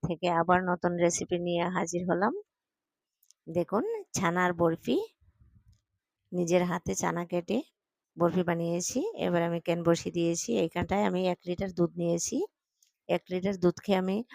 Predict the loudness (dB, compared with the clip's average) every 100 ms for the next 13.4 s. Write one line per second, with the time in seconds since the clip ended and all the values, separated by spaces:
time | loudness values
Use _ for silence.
0 | -20 _ _ -4 -2 -2 0 2 0 -2
1 | -2 -2 0 0 0 -2 -4 _ _ _
2 | _ _ _ _ -10 -4 0 0 2 4
3 | 6 6 4 0 -2 -2 0 2 4 4
4 | 6 8 8 8 4 -4 -2 -2 -2 0
5 | 0 0 -4 -8 -6 -6 -4 -2 -2 0
6 | -2 -2 _ _ _ _ _ _ -6 -4
7 | -2 -2 -2 -4 -12 _ _ _ _ _
8 | _ _ _ _ _ _ _ _ _ _
9 | _ -2 0 2 2 4 4 2 0 0
10 | 0 0 0 2 4 4 4 2 2 2
11 | 2 0 _ _ _ _ _ _ -14 _
12 | _ _ -8 -6 -4 -4 -2 0 0 0
13 | 0 -2 -2 -4